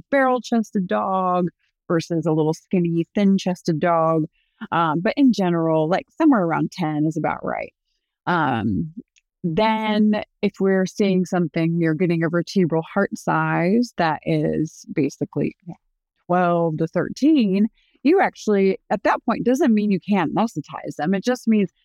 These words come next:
that patient does need to go on to cardiac medications. And so we're thinking, you know, at that point, especially if we interview the, the owner and the owner is saying, "No, I don't really see any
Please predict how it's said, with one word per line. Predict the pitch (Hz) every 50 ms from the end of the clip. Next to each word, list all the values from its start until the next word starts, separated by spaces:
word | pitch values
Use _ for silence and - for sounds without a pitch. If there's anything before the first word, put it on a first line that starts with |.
| _ _
that | - 220 240 - -
patient | 208 185 165 - 175 165 151
does | 175 160 151 151 151 - -
need | 180 160 151 151 147 -
to | - 165
go | 147 - 147 143 135 139
on | 143 - 143 - -
to | - 147 143 139 139 127 - -
cardiac | - 160 123 127 - - - -
medications. | 101 - - - - - - - - - - - - -
And | 156 160
so | - - 165 147 139 143 - _ _ _ _ _ _ _ _
we're | 175 190 165 - _ - 185
thinking, | 190 175 170 - 165 151 147 151 156 143 -
you | 180 185 170
know, | 156 143 143 143
at | 156 -
that | - 208 240 254 - _ _
point, | - 165 151 151 156 156 - - - - - - _ _ _
especially | - - _ - 339 359 - - 254 208 175 165 160 165 165 165 170 - -
if | - 180 -
we | 190 185 175 165 170 - - _ _ _ _ -
interview | 214 208 - 190 180 160 175 175 170 160
the, | 160 165 160 160 165 - - -
the | 190 190 - -
owner | 170 165 160 160 160 165 165
and | 165 165 170
the | - - 180
owner | 175 175 175 175 170 165
is | 165 170 -
saying, | - 160 170 165 160 143 147 -
"No, | - 170 165 185 220 277 320
I | 311 277 233
don't | 233 233 -
really | - 208 202 202 202 196 - _
see | 208 208 202 196 190
any | - 190 190 190 185 185 170